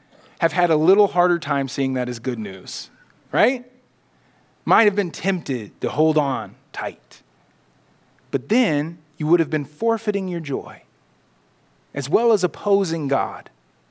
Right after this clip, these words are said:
God always gives us blessings.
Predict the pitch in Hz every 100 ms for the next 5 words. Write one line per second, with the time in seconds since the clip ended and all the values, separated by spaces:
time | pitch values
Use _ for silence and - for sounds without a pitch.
0 | _ _ _ _ _ _ _ _ _ _
1 | _ _ _ _ 180 208 196 196 254 262
2 | 247 190 156 196 185 170 143 165 175 -
3 | - 90 117 - -